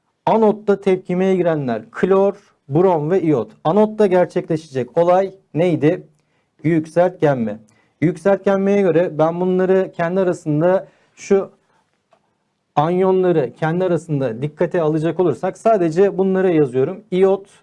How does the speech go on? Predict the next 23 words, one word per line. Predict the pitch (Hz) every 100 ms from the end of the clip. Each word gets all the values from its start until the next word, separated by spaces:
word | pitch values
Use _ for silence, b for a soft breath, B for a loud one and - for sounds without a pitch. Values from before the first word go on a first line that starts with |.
| _ -
büyüktür | 165 165 165 127 113 107 117
brom, | 160 180 180 180 _ _ _ _
o | 175 170
da | 143
büyüktür | 143 151 127 - 185 190
klor | - - 190 196
olarak | 190 151 139 131 -
yazarsak | 170 165 123 - 180 - b b b b b
ilk | 208 214 208
önce | 160 127 127 156
öncelikle | 175 180 190 190 - 151 180 -
o | 180
zaman | 160 135 117
yükseltgenmesi | 117 156 - 180 175 180 175 160 -
en | 185 185
büyük | 165 151 151
olan | 131 113
kimdir? | - 190 151 185 -
İyottur. | 165 139 113 - 107 -
O | 175
zaman | 156 123 110 107 B B B -
ilk | 208 214
önce | 156 127 117